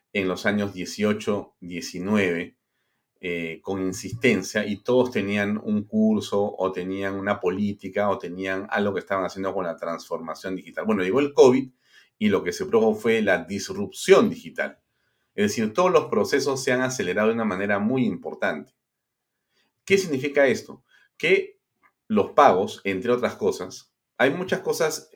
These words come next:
que, en, eh, digamos, se modificaron abruptamente, ¿no? Las reuniones de trabajo, educación, las relaciones sociales, pero los pagos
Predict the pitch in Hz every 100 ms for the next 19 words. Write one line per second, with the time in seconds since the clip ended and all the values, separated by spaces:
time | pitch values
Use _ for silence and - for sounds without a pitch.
0 | - - 98 95 95 95 92 90 82 -
1 | 87 - 85 104 120 - 98 90 85 92
2 | 120 123 117 95 120 - 95 85 73 71
3 | 120 - _ - - _ _ - 95 95
4 | 95 98 107 104 95 87 85 85 113 113
5 | - - 107 _ _ _ _ _ - 87
6 | 80 78 - 117 113 113 110 104 104 104
7 | _ _ - 92 92 80 104 101 98 80
8 | - 117 110 107 107 107 - - 104 104
9 | 110 - - 175 135 120 127 -